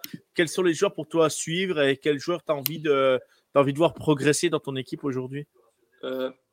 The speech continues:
Speaker 2: alors, euh, offensivement, euh, les receveurs, ils ont pas eu beaucoup de travail à faire, euh, mais le peu qu'ils ont eu, ils l'ont fait. Je pense à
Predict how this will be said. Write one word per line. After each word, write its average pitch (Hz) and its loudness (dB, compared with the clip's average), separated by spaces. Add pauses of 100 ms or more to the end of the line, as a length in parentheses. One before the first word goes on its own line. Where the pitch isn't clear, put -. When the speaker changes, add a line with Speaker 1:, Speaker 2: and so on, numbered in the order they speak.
(200)
Speaker 2:
alors, 127 -8
euh, 127 -8
offensivement, 147 -8 (400)
euh, 117 -4 (160)
les 123 -8
receveurs, 123 -6 (460)
ils 123 -10
ont 117 -8
pas 127 -6 (120)
eu 135 -10
beaucoup 127 -10
de 117 -6
travail 123 -8
à 117 -8
faire, 135 -12
euh, 117 -12 (160)
mais 113 -10 (380)
le 117 -10
peu 127 -6
qu'ils 123 -12
ont 120 -12
eu, 117 -10
ils 113 -16
l'ont 113 -14
fait. 127 -12 (460)
Je - -20
pense 117 -12
à 107 -10